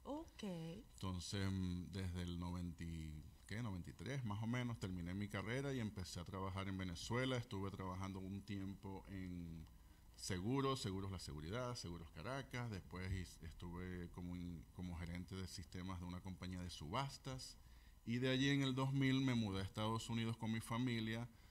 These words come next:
Speaker 2: trabajando en una empresa de sistemas de laboratorio. Y a partir del dos mil cuatro me mudo a Arizona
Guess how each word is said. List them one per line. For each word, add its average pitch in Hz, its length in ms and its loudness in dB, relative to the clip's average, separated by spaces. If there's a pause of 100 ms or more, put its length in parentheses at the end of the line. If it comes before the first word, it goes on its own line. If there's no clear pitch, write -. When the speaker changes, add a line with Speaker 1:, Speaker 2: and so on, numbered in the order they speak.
(120)
Speaker 2:
trabajando 92 440 2
en 92 60 2
una 104 120 2
empresa 104 440 -2
de 98 100 -2
sistemas 123 800 -2
de 113 100 -2
laboratorio. 123 680 0 (800)
Y 110 80 2
a 101 100 2
partir 98 240 -2
del 95 100 0
dos 90 140 -4
mil 98 240 0
cuatro 113 540 2
me 107 100 2
mudo 95 320 -2
a 104 40 0
Arizona 110 640 -2